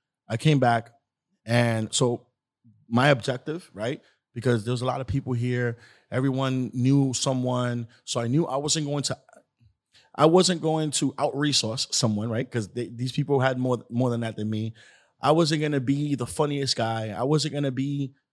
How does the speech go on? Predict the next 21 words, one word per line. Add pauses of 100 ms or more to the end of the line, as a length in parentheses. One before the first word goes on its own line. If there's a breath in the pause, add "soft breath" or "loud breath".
(500)
um, (840)
the
guy
with
the
best
production.
What
I (220)
did
have
control
over
was (720 soft breath)
I
was,
no
one
was
going
to